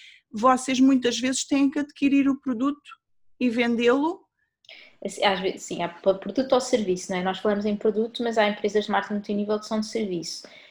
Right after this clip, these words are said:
Speaker 2: A, a, a diferença do marketing de, de, de afiliação é que, eh, tu ganhas uma comissão pela, pela referência e para aí,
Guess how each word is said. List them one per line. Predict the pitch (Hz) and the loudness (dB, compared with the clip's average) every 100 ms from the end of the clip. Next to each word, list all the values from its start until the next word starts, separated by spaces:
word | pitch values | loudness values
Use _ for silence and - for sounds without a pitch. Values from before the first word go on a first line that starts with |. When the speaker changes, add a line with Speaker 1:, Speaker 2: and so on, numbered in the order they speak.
| _ _ | _ _
Speaker 2:
A, | 190 | 2
a, | 190 - - 196 185 - 196 | 4 4 4 2 0 -2 0
a | |
diferença | 226 214 240 240 240 247 226 208 | 0 0 2 2 4 4 4 2
do | 220 | 2
marketing | 220 220 - 214 | 2 0 -2 2
de, | 214 208 | 4 2
de, | 196 202 | 2 2
de | 214 | 2
afiliação | 214 220 208 202 - 196 208 214 | 0 -2 0 0 2 2 2 0
é | 214 208 | 0 0
que, | - 220 226 233 - _ _ - | -2 0 0 -2 -12 _ _ 0
eh, | 208 214 214 208 208 - | 6 8 8 8 6 0
tu | 220 | 0
ganhas | 226 220 208 202 202 | 4 4 2 0 -2
uma | 202 | -4
comissão | - 202 202 - 196 208 247 - | -2 -4 -2 -2 0 0 -2 2
pela, | 196 185 | 2 4
pela | 185 196 190 | 0 0 -2
referência | 190 - 202 214 - | 0 -2 -2 -2 0
e | 233 214 | -2 2
para | 208 202 | 4 6
aí, | 202 190 165 | 4 4 -2